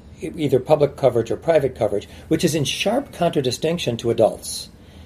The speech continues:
uh, which is another topic altogether, but we have over a hundred million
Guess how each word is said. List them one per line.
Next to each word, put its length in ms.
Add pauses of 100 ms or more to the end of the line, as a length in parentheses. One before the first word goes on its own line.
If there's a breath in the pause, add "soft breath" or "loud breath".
(180 loud breath)
uh, 160
which 220
is 80
another 240
topic 420
altogether, 580
but 320
we 100
have 280
over 220
a 40
hundred 240
million 460